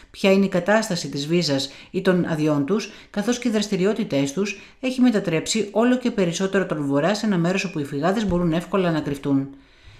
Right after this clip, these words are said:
Δεν αποτελεί έκπληξη το γεγονός ότι οι αρχές της Μολδαβίας πιστεύουν ότι ο φυγάς ολιγάρχης Βλάντιμιρ Πλαχοτνιούκ,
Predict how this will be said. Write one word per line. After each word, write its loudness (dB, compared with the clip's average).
Δεν 4
αποτελεί 0
έκπληξη -2
το 2
γεγονός 0
ότι -4
οι 2
αρχές -2
της -6
Μολδαβίας 0
πιστεύουν 2
ότι 0
ο -2
φυγάς 0
ολιγάρχης 0
Βλάντιμιρ 2
Πλαχοτνιούκ, 2